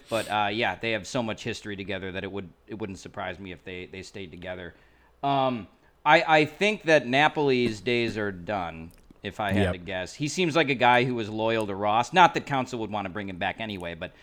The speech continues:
Speaker 1: um, I think, I think Napoli lives in Florida too, and, like, the,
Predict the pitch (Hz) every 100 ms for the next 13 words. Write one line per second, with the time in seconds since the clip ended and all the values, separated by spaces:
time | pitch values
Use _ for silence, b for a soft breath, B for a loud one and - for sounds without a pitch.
0 | b b 110 110 107 139 170 160 - -
1 | - 151 117 135 127 117 107 98 104 92
2 | 117 107 101 87 123 131 135 - 113 107
3 | 92 117